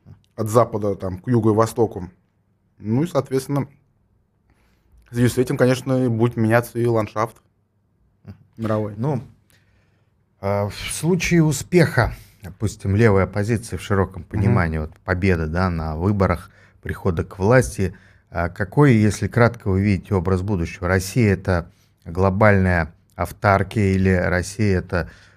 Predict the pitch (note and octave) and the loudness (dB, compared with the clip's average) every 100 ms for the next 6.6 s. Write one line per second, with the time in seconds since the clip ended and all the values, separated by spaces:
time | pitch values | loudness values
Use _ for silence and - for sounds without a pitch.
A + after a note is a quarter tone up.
0 | _ - - F#2 G2+ G2+ F#2+ F2+ F2 E2 | _ -12 -6 0 2 4 2 0 -2 -2
1 | D#2+ E2 E2 E2 E2 D#2+ D2+ D2 C#2+ - | -4 -6 -10 -10 -10 -8 -8 -10 -10 -10
2 | - A#2+ C3 A2+ G#2 G2 - G#2 G#2 G2 | -2 2 2 4 2 2 -4 -4 -2 -2
3 | - - G#2 G2+ G#2+ C3 A2+ G2+ - G2 | -4 -2 -2 -2 -2 0 0 -2 -4 -4
4 | - F#2+ F#2+ F#2+ E2+ - F#2+ A2+ A2 - | -4 -2 0 2 0 -2 0 0 -2 -4
5 | F2+ G2 F2 E2+ E2+ - F2 - B2 C3 | -2 0 -2 -4 -8 -10 -12 -4 -2 0
6 | B2 A2+ A2 G2+ F#2+ | 2 2 2 2 0